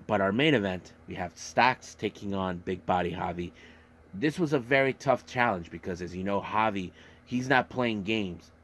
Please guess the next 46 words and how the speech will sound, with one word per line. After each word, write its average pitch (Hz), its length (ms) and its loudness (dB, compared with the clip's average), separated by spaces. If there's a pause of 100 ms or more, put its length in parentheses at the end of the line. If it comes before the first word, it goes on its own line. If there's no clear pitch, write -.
but 92 160 -6
he - 240 -6
is 98 140 -2
not 127 220 0
gonna 117 180 -2
let 110 240 0
Stacks - 520 -2 (340)
to 92 100 -6
call 127 280 6
him 127 200 0
out 110 280 2
a 98 80 0
rat 101 360 6
until, 92 400 -6 (100)
because 92 380 -6 (260)
he 143 180 4
thinks 117 340 -4
that 104 160 0
he 98 240 -4
has 95 280 0
the 92 120 -6
right 90 220 -4
to 85 140 -10 (720)
do 90 100 -2
whatever 87 240 -2
he 90 40 -8
wants. 90 260 -4
But 90 140 -8
Stacks, - 460 2 (240)
he's 110 180 -4
a 101 80 0
very 110 380 2
loyal 98 340 2
s-, - 220 -12 (100)
uh, 87 280 -4 (540)
soldier 101 420 0
to 90 300 -8
Tony 95 320 -4
D'Angelo. 87 580 -6 (520)
But 139 140 8
I - 20 10
have 139 160 6
to - 40 -12
say, 131 180 2
Stacks - 440 4
really 101 280 -4